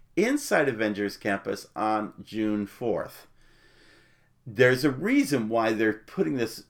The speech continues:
stuff out there beforehand, because people on opening day may want some of this merchandise with them.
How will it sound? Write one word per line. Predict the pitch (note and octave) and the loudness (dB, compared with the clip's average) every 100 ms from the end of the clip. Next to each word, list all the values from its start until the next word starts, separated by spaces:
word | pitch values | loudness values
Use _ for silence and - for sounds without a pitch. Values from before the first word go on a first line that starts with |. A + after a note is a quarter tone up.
| _ | _
stuff | - - B2 A#2+ - | -16 0 0 0 2
out | B2 C3+ | 4 4
there | A#2 G#2 | 2 0
beforehand, | G2+ G2 A#2+ A#2+ - - D#2+ | 0 -4 -4 -4 -6 -12 -10
because | - G2+ C3 A2+ | -10 -6 -4 -6
people | - F3+ F3 E3 | -8 -10 -8 -4
on | C#3+ C#3 | -2 0
opening | C#3+ D#3+ D3 D3+ | -2 -2 -2 -2
day | G#3+ G3+ D3+ D3 - | 2 4 4 2 -2
may | B2 C3 D#3 F#3 | -2 0 0 -2
want | F3+ A#3+ D4+ - - | -6 -2 -2 -4 -6
some | - F3 E3+ | -2 0 0
of | E3 | -2
this | F3 | -2
merchandise | E3 F#3 F#3 - C3+ B2+ B2 B2+ | -4 -4 -4 -4 2 4 4 0
with | C3+ C#3 C#3 | 0 0 0
them. | D2 C2+ | -6 -8